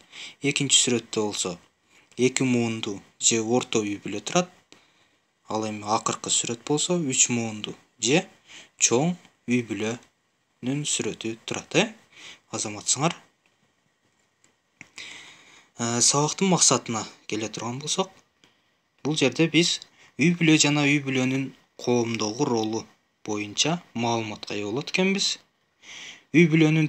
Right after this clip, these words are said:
түрлөрүн, үй бүлөдө өзүнүн ордун аныктап берет экенбиз.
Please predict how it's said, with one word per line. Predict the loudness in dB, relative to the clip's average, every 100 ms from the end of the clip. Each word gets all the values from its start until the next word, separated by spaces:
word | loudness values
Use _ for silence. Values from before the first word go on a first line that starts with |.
| 2
түрлөрүн, | 0 2 2 2 0 -4 -10 0
үй | 0
бүлөдө | 2 0 0 2 4 2
өзүнүн | 2 -2 -2 -4 -10 _ -4
ордун | -2 -2 2 4
аныктап | 4 2 0 0 -2 _ _ _ -20 -20 _ _ _ _ _ _ -2
берет | 0 0 -4
экенбиз. | 0 2 2 0 -2